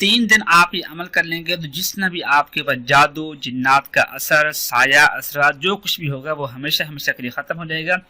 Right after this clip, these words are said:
اور اس کے بعد زندگی بھر آپ کے اوپر کسی بھی جادو کا اثر نہیں ہوگا۔ جتنا بھی بڑے سے بڑا عامل ہوگا، جتنا بھی بڑے سے بڑا کوئی کالا جادو کرنے والا ہوگا، اس کے ایک لفظ کا بھی آپ کے اوپر اثر نہیں پڑنے والا انشاءاللہ۔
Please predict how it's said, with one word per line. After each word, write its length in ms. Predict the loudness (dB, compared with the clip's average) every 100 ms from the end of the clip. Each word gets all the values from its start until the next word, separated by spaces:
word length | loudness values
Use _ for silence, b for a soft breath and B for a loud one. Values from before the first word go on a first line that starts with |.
| _ B B B B
اور 200 | 6 6
اس 260 | 4 -4 -2
کے 160 | -2 2
بعد 220 | 6 6 4
زندگی 480 | -4 -8 -6 -2 -2 -2
بھر 200 | 0 -2 0 2 4
آپ 160 | 2
کے 140 | -2 -8
اوپر 200 | -6 -10 -10
کسی 320 | -10 -10 -8
بھی 120 | -10 -4
جادو 280 | 0 0 -2
کا 120 | -6 -6
اثر 260 | -6 -6
نہیں 300 | -6 -6 -6
ہوگا۔ 260 | -6 -10 -12 -12 _ B B B B
جتنا 240 | -6 0 2
بھی 140 | 2 2
بڑے 200 | 2 2
سے 160 | 0 2
بڑا 120 | 4 6 6
عامل 240 | 4 2 -2
ہوگا، 260 | -8 -8 -8 -10
جتنا 200 | -4 -2
بھی 80 | 0
بڑے 140 | 0
سے 120 | 0
بڑا 220 | 0 2 2
کوئی 120 | -2 -10 _
کالا 240 | 2 4 6
جادو 240 | 4 0
کرنے 260 | -4 -4 0
والا 240 | 4 4 2
ہوگا، 240 | -2 -8 -10 _ B B B
اس 220 | -4 -2
کے 100 | 0 0 4
ایک 280 | 4 4 2
لفظ 340 | -2 -4 -8 -2
کا 120 | 0
بھی 140 | 0 -2 2
آپ 200 | 2 2
کے 120 | -4
اوپر 200 | -8 -8 -12
اثر 240 | -10 -8 -8
نہیں 160 | -8 -10
پڑنے 220 | -8 -8
والا 200 | -6 -8 -10
انشاءاللہ۔ 580 | -8 -6 -6 -10 -16